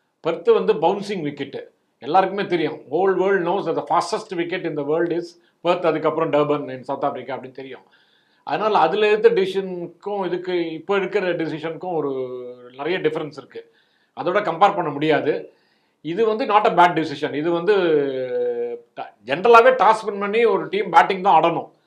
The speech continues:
அது இந்தியன் டீம் வந்து பேட்டிங் வந்து more, uh, stronger than bowling, ஒரு பேப்பர்ல. But இந்த வாட்டி ரெண்டு, ரெண்டு சீரீஸா கிளிக் ஆகல அது. நியூசிலாந்து சீரீஸ்லயும் batting totally failed. நம்ம வந்து திருப்பி திருப்பி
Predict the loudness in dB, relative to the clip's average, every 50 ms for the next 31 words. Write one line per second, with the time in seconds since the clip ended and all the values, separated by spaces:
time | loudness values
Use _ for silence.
0 | _ _ _ _ _ _ _ _ -6 -6 -4 -4 -6 -4 2 4 4 4 4 2
1 | -2 -6 -6 -6 -4 -4 -2 -4 0 0 0 0 4 4 4 4 4 4 0 0
2 | 0 -4 -4 -2 -2 -2 -2 -2 0 0 0 0 0 0 -2 -2 -2 -2 -2 -2
3 | -2 -4 -4 -6 -8 -2 0 2 2 2 0 -2 0 0 0 0 0 2 2 4
4 | 4 4 2 -2 -8 -16 _ -10 -8 -8 -8 -8 -4 -2 -2 0 2 0 0 0
5 | -2 -4 -8 -16 _ _ _ _ _ _ -6 -4 -4 0 2 4 6 6 6 4
6 | 2 2 2 0 0 2 2 4 4 2 2 2 0 0 0 2 0 0 0 0
7 | -2 0 0 -4 0 2 2 2 4 2 0 -2 -6 -8 -10 _ _ _ _ _
8 | _ _ _ _ _ _ _ _ _ -2 0 2 4 4 4 2 2 2 2 2
9 | 2 2 2 0 -2 -2 2 2 2 4 4 0 -2 -2 -2 -2 -2 0 0 0
10 | 0 2 2 0 0 0 -2 -4 -4 -6 -4 -4 -2 -2 -2 -2 -2 -2 2 2
11 | 2 2 2 -2 -6 -10 -10 -6 -4 -4 -2 -2 -4 -2 0 0 0